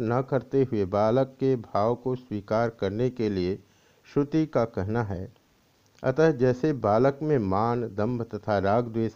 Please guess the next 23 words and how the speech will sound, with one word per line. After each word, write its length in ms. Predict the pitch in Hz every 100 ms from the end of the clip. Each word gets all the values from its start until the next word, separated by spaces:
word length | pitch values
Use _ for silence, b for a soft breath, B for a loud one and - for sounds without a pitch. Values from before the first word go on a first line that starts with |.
| -
आदि 240 | 117 123
विकारों 500 | 110 101 107 110 131
का 140 | 120 104
प्रादुर्भाव 720 | - 98 104 123 113 104 101
नहीं 420 | 95 123 120 95 _ b b b b 123
तथा 200 | 147 139
गुणों 340 | 113 127 147
का 140 | 147 139
अभिमान 680 | - 98 101 113 117 123
या 120 | 110 -
उसको 380 | - - -
प्रकट 420 | 117 120 127 143 -
करने 320 | 113 117 113
का 180 | 113 92
भाव 300 | 95 98 101
नहीं 300 | 95 135 117
है, 200 | 92 - b b b b
उसी 240 | 143 156 170
प्रकार 500 | 143 131 127 120 -
उन 140 | 151
विकारों 500 | 135 117 120 117 135
से 200 | 135 110
रहित 320 | 98 110 131